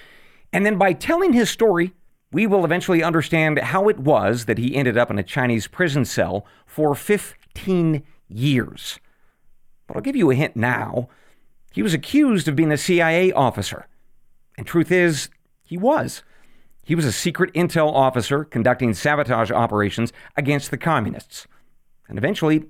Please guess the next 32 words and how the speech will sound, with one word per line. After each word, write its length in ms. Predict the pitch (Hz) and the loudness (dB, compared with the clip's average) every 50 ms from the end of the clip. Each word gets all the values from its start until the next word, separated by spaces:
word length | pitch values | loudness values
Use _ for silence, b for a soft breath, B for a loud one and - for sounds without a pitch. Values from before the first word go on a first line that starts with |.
| - - | -20 -20
he 160 | - - - | -18 -14 -8
died 300 | 151 139 170 156 131 95 | -4 -2 0 0 0 -2
for 180 | - - - - | -6 -12 -14 -16
it. 120 | - _ _ _ _ _ _ _ _ _ _ _ _ _ _ _ _ _ b b b b b | -18 _ _ _ _ _ _ _ _ _ _ _ _ _ _ _ _ _ b b b b b
So 160 | - 160 151 | -2 0 0
that 240 | 131 170 180 208 185 | 2 2 0 0 0
incredible 480 | 185 185 - - 202 196 180 170 175 139 | 0 -2 0 0 0 0 2 2 0 0
story, 320 | - - 190 185 180 170 | 2 2 2 4 4 4
ladies 260 | 151 156 156 147 123 | 4 2 2 2 0
and 100 | 131 120 | 0 0
gentlemen, 360 | 92 131 131 131 131 135 131 - | 0 2 2 2 2 0 0 2
of 180 | 110 120 104 | 0 0 0
sacrifice 720 | - - 180 180 175 - - 170 - - 151 147 143 123 - - | -2 -2 -2 -2 0 0 -2 -2 0 0 0 2 2 0 -2 -2
and 220 | 131 143 143 135 123 | -2 0 0 0 2
love 320 | 139 165 175 175 165 151 | 2 4 4 4 4 2
of 200 | 127 147 131 113 | 2 0 0 -2
country 400 | - 180 185 185 - 240 285 254 b b b b b b b b b b b _ - | -2 -4 -4 -2 -2 -2 -2 -4 b b b b b b b b b b b _ -2
is 160 | 170 175 156 | 0 0 2
up 140 | 214 196 196 | 0 0 0
next 440 | 196 147 - - - - - - - _ _ _ _ _ _ _ _ _ - | -2 -4 -4 -6 -12 -14 -16 -18 -20 _ _ _ _ _ _ _ _ _ 0
on 180 | 123 123 123 | 0 2 2
this 200 | 110 123 113 - - | 2 0 0 -2 -6
special 480 | - - - - 156 143 - - 147 143 | -16 -10 -4 -4 -4 -2 0 0 0 0
Independence 600 | - 156 165 131 - - 143 143 131 131 - - | 0 0 0 0 0 0 0 0 0 -2 -2 -2
Day 180 | - 123 117 120 | -2 0 0 2
episode 520 | 127 131 - 143 - - 151 139 139 120 - b b b b b b b b | 2 0 0 -2 -2 -2 0 -2 -2 -4 -8 b b b b b b b b
of 80 | 156 | -2
The 80 | 135 165 | 0 0
Wright 220 | 147 143 123 110 | 2 2 0 0
Report. 380 | 98 98 - - - - - - - _ _ _ _ _ _ _ _ _ _ _ _ _ _ _ _ _ _ _ _ _ _ _ _ _ _ _ _ _ _ b b b b b b b b b b b | -2 -4 -6 -6 -10 -10 -10 -16 -20 _ _ _ _ _ _ _ _ _ _ _ _ _ _ _ _ _ _ _ _ _ _ _ _ _ _ _ _ _ _ b b b b b b b b b b b
Hugh 240 | b - 190 240 269 | b 0 0 2 2
Francis 640 | 240 - 240 220 220 220 - - 202 185 - - - | 0 0 0 0 0 0 0 0 0 0 0 -4 -8